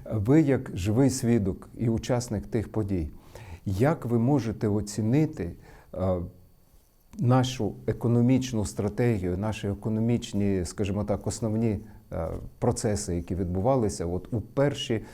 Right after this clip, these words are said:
скажімо, десять-дванадцять років після надбання незалежності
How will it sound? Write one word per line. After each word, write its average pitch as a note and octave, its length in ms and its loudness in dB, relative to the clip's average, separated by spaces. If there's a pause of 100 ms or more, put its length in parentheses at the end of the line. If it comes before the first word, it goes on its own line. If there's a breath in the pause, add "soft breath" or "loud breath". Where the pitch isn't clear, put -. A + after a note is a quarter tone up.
(180 loud breath)
скажімо, G2 640 -2 (260)
десять-дванадцять G#2+ 1000 0
років G#2 400 0
після G2+ 240 -2
надбання G2 420 2
незалежності G#2+ 760 0